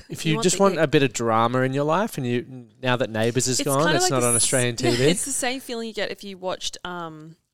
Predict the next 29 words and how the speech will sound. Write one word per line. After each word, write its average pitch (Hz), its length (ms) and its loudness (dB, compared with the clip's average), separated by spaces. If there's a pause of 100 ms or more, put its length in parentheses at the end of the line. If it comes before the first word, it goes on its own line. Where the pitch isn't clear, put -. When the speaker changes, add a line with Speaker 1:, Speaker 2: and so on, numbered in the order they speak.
(420)
Speaker 1:
If 135 120 -6
you 135 60 2
knew 127 120 2
you 131 100 6
were 127 40 4
being 120 200 2
stalked. - 560 -4 (100)
Speaker 2:
what's - 180 -12
the 294 100 -10
Korean 214 460 -10
show? 220 300 -8 (180)
Speaker 1:
If - 160 -12
you 139 100 2
Speaker 2:
With 156 80 4
Speaker 1:
were 160 60 4
Speaker 2:
the 170 60 8
Speaker 1:
walking 175 260 4
down 160 200 4
the 139 60 0
street, 104 420 -2 (1040)
what's - 180 -6
a - 60 -8
Korean? - 300 -6
Oh, 156 500 2 (800)
Speaker 2:
Red 135 60 2 (160)
Speaker 1:
um, 110 60 -4
Speaker 2:
light, - 200 -6
green 196 240 -12
light? 285 220 -12